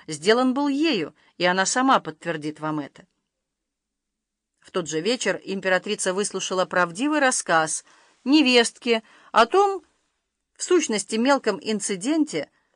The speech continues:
который положил основание розни между супругами. Она вместе с великой княгиней с поздним раскаянием оплакала прошлую ошибку,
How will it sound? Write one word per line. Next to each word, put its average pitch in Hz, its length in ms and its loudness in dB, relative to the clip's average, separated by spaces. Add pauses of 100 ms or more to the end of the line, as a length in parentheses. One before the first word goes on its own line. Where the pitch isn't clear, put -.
который 233 320 4
положил 214 400 2
основание 226 960 2
розни 202 520 -2
между 165 280 -8
супругами. 143 680 -12 (760)
Она 214 260 6
вместе 262 420 0
с - 100 -6
великой 240 360 -2
княгиней 196 800 -4 (380)
с - 140 -6
поздним 285 420 2
раскаянием 214 800 4
оплакала 190 560 2
прошлую 165 540 -4
ошибку, 269 600 -4